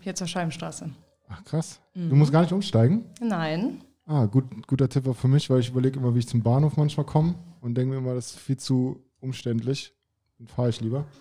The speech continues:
Speaker 2: selber, aber okay, Fennwegen, ne? Place to be also.
Speaker 1: Auf
Speaker 2: Soll man
Speaker 1: jeden
Speaker 2: sich mal
Speaker 1: Fall.
Speaker 2: angucken, ne?
Speaker 1: Ja, klar.
Speaker 2: Okay,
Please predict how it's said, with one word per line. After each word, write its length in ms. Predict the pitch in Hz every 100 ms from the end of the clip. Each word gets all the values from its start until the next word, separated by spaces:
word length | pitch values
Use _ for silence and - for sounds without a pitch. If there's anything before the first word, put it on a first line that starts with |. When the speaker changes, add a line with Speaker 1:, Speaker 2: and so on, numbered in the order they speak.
| - _ _ _
Speaker 2:
selber, 420 | - 117 120 143 143
aber 400 | 113 117 117 117 - _ _ _ _
okay, 280 | 113 139 113
Fennwegen, 460 | - 127 113 107
ne? 100 | 117
Place 320 | 139 - 135 135
to 80 |
be 200 | 120 123
also. 260 | 113 104 104 92
Speaker 1:
Auf 120 | - 120
Speaker 2:
Soll 100 | 139
man 100 | 151
Speaker 1:
jeden 100 | 143
Speaker 2:
sich 80 | -
mal 140 | 139
Speaker 1:
Fall. 100 | 135
Speaker 2:
angucken, 300 | 143 131 123
ne? 160 | 120 175
Speaker 1:
Ja, 100 | 185
klar. 460 | - 240 311 185 - - -
Speaker 2:
Okay, 320 | 120 131 127